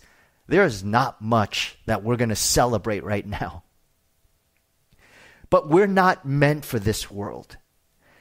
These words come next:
There will come a day, Jo-, uh, Jeff and I have been talking about this, and we will talk about this on Wednesday a lot, but there will come a day where broken relationships, racism,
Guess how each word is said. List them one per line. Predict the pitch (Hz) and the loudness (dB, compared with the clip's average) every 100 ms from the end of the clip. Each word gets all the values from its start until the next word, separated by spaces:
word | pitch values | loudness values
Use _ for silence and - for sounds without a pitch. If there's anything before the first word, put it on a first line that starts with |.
| - | 0
There | 143 185 | 4 6
will | 175 180 | 6 2
come | - 185 180 | 2 0 2
a | 156 | 2
day, | 147 135 104 101 101 101 | 4 4 2 -4 -12 -6
Jo-, | 131 127 | -4 -2
uh, | 123 | -2
Jeff | 110 156 170 | 2 2 2
and | 156 | 2
I | 139 | 0
have | 123 | 0
been | 113 | -6
talking | - 139 139 131 | -2 0 0 -4
about | 107 104 - | -4 -4 -4
this, | 98 | -6
and | 117 | -2
we | |
will | 170 120 | -2 0
talk | 131 131 | 0 0
about | 127 117 | 0 -2
this | 120 | -6
on | 110 104 | -6 -4
Wednesday | 113 120 110 107 | -4 -4 -4 -4
a | |
lot, | 101 104 98 - - _ _ _ _ - | -2 -2 -2 -6 -20 _ _ _ _ -2
but | 160 | 2
there | 180 | 6
will | 190 185 | 4 4
come | - 185 180 | 0 0 2
a | |
day | 160 160 | 4 4
where | 120 123 | 4 2
broken | - 131 131 135 | 2 0 0 -2
relationships, | 120 113 107 - 101 - - - - _ _ _ _ _ _ _ _ _ _ _ _ _ _ 95 | -2 0 0 -2 -10 -14 -16 -20 -20 _ _ _ _ _ _ _ _ _ _ _ _ _ _ 0
racism, | 110 117 - 98 85 - | 2 2 0 -8 -12 -16